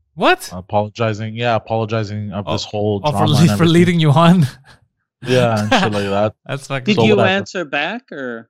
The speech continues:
Speaker 2: No, no.
Speaker 1: Okay, so Poseidon, take my advice. This is what you're gonna do. You're gonna
Speaker 2: Mm.
Speaker 1: set up a meeting with him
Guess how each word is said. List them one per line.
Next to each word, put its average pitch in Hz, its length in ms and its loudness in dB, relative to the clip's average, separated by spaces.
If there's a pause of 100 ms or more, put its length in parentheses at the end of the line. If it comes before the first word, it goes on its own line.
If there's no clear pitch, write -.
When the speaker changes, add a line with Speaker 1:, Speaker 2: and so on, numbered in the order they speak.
(120)
Speaker 2:
No, 123 320 -2
no. 95 320 -10 (420)
Speaker 1:
Okay, 120 300 -4 (240)
so - 140 -20
Poseidon, 131 280 0
take 139 160 -4
my 135 140 2
advice. 120 220 -2
This 131 80 -6
is 127 60 -6
what 135 80 -12
you're 127 100 -4
gonna 120 100 -4
do. 113 160 -8 (640)
You're 120 140 -6
gonna 107 120 -4
Speaker 2:
Mm. 98 40 -10
Speaker 1:
set 143 260 -2
up 147 100 -4
a 123 60 -4
meeting 123 320 0
with 113 180 -10
him 110 140 -12